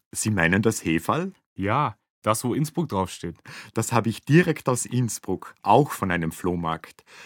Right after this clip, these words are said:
Speaker 1: Ich hab aber Heferl mit allen österreichischen Städten, also mit den größeren.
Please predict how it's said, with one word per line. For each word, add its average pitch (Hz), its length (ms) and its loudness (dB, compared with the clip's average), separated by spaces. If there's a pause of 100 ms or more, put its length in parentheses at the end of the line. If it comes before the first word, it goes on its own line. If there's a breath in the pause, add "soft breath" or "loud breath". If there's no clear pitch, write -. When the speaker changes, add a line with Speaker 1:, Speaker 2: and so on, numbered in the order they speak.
(220 loud breath)
Speaker 1:
Ich - 260 -8
hab - 320 -4
aber 156 220 2
Heferl 151 480 -2
mit 160 320 -6
allen 151 320 4
österreichischen 87 720 -4
Städten, 90 460 -6 (300 soft breath)
also 78 360 -6
mit 85 200 -6
den 95 100 0
größeren. 87 680 -2